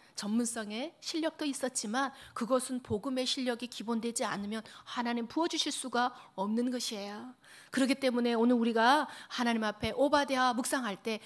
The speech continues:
"하나님, 그 오바댜의 중심을 제게 주옵소서." 이렇게 고백하시기 바랍니다.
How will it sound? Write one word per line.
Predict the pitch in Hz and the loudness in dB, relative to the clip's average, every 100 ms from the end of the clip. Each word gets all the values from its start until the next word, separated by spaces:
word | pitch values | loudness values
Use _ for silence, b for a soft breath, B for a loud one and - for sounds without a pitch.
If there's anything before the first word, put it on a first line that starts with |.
| B B | B B
"하나님, | 302 311 294 | 6 6 6
그 | 294 | 4
오바댜의 | 247 254 277 262 240 240 233 | 4 4 4 4 2 2 -2
중심을 | 233 214 214 - 233 220 | -4 -4 -4 -4 -4 -6
제게 | 190 214 | -10 -12
주옵소서." | 214 - 208 - 190 - 247 B B - | -12 -8 -8 -6 -8 -10 -12 B B -2
이렇게 | 233 233 240 | 0 0 -4
고백하시기 | - 233 240 233 233 220 226 | -4 0 0 2 -2 -4 -6
바랍니다. | 226 180 208 202 - 247 | -6 -6 -6 -10 -10 -12